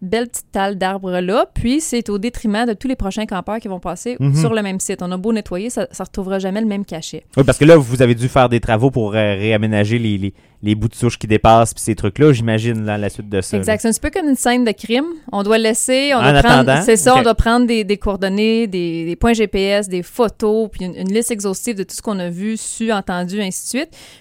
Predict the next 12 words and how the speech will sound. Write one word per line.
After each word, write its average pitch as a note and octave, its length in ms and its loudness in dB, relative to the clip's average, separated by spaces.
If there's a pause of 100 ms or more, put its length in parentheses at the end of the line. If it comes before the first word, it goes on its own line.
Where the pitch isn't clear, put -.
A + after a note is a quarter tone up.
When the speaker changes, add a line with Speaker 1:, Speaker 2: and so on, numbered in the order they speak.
Speaker 1:
Puis A#3+ 140 0
ensuite, A3 260 -4
on G3+ 80 -2
va F3+ 140 -6
pouvoir, F#3+ 440 -2
euh, E3+ 260 -4
remettre F#3+ 440 -6 (100)
en F3+ 220 -4
ordre. C#4+ 280 0
Mais G3+ 120 2
j'ai G#3 180 0
eu, C4 180 2